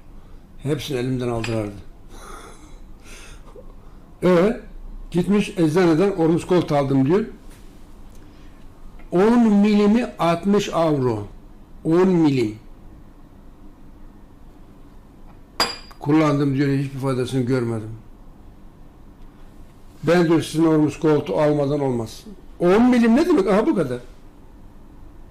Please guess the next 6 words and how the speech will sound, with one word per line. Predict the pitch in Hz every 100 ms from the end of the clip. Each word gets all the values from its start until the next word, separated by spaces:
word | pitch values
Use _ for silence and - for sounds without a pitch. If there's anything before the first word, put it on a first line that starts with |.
| - - - -
Şu | - -
kapak | 196 196 208 -
kadar. | 143 160 139 - - - - - - - - - -
<laughs> | - - - - - - - - - - -
On | 165 175 175
milim | 156 127 113